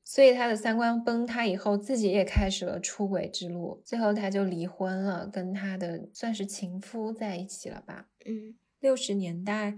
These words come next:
Speaker 1: 真的是一个，一方面女性极其没有地位，非常性别歧视；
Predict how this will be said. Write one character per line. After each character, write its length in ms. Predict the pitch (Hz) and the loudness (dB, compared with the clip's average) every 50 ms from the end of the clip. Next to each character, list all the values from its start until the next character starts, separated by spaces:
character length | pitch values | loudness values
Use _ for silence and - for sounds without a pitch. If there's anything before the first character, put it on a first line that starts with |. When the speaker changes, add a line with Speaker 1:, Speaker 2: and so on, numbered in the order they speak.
| 202 - | -10 -12
Speaker 1:
真 160 | - - 240 | -8 -6 -2
的 140 | 247 269 262 | -2 -2 -2
是 160 | 247 - 262 | -2 -2 -2
一 100 | 247 226 | -2 -2
个， 100 | 208 233 | -2 -2
一 160 | 233 254 277 262 | 0 0 0 0
方 280 | 269 285 277 277 285 | 0 0 -2 -2 -2
面 280 | 285 285 262 226 190 202 - | -2 -2 -2 -2 -2 -4 -2
女 160 | - 208 185 | -2 0 0
性 300 | 185 - - 254 247 226 | 0 0 0 0 2 2
极 120 | 208 214 214 | 2 0 0
其 200 | 202 208 214 202 | 0 0 2 2
没 80 | 208 | 2
有 160 | 214 208 190 | 2 0 -2
地 180 | 196 226 233 220 | -2 -2 0 0
位， 220 | 214 208 202 196 | 0 0 0 0
非 260 | 208 - - 233 233 240 | -2 -2 -4 -4 -2 -4
常 260 | 233 220 214 180 185 | -4 -4 -4 -4 -2
性 280 | 196 - - 220 202 | -4 -2 -2 -2 -2
别 180 | 202 185 170 170 | 0 -2 -4 -4
歧 300 | 170 - - - 156 160 | -4 -6 -6 -6 -4 -2
视； 320 | 165 - - 190 165 - | -2 -2 -2 -2 -6 -8